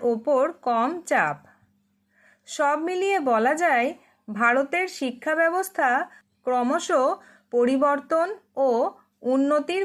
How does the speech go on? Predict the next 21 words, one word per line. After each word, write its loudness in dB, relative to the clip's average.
পথে 0
এগোচ্ছে। -2
সঠিক -2
পরিকল্পনা 0
ও 0
আধুনিক -2
শিক্ষা -6
পদ্ধতি -2
ব্যবহার 0
করলে 0
ভারত 0
এমন 0
একটি -4
শিক্ষা -4
ব্যবস্থা 0
গড়ে 0
তুলতে -4
পারবে, 0
যা 0
প্রতিটি -4
শিশুকে -4